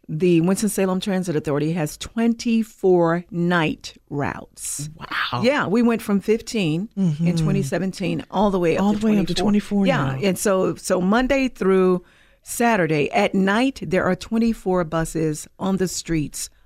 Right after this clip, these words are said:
Speaker 1: of Winston-Salem.
Speaker 2: That is excellent, and in just a short period of time.
Speaker 1: Oh, yeah.
Speaker 2: A little
Speaker 1: And,
Speaker 2: over
Speaker 1: and,
Speaker 2: a year.
Speaker 1: and on Sundays, we have seventeen buses that are on the
Speaker 2: That
Speaker 1: streets.
Speaker 2: is
Speaker 1: Yeah,
Speaker 2: amazing.
Speaker 1: and so it's,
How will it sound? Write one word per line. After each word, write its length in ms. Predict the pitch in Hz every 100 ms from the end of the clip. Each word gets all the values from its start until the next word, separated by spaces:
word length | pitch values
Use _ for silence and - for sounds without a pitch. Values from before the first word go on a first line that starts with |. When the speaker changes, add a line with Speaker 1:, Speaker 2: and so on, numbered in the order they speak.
| _
Speaker 1:
of 140 | - 147
Winston-Salem. 800 | 143 139 - 143 - - - -
Speaker 2:
That 160 | 220 226
is 140 | 170
excellent, 360 | 185 190 190 -
and 80 | 180
in 120 | 160
just 300 | 151 202 -
a 60 | 160
short 360 | - 170 -
period 260 | - 156 147
of 100 | 147
time. 420 | - 190 175 147
Speaker 1:
Oh, 80 | 190
yeah. 300 | 311 233 151 - - -
Speaker 2:
A 60 | 180
little 180 | 220 196
Speaker 1:
And, 80 | -
Speaker 2:
over 120 | 226
Speaker 1:
and, 100 | 165
Speaker 2:
a 40 | 165
year. 300 | 175 202 185
Speaker 1:
and 240 | 220 226 202
on 260 | 220 214
Sundays, 680 | - - 247 247 226 220 202
we 100 | 196
have 180 | 190 175
seventeen 640 | - 202 190 180 190 170
buses 580 | 156 151 - - - -
that 140 | - 160
are 80 | -
on 140 | 175
the 60 | 165
Speaker 2:
That 100 | 175
Speaker 1:
streets. 180 | 160 -
Speaker 2:
is 140 | 147
Speaker 1:
Yeah, 260 | 156 - 143
Speaker 2:
amazing. 220 | 143 214
Speaker 1:
and 180 | 233 240
so 180 | 262 247
it's, 180 | 240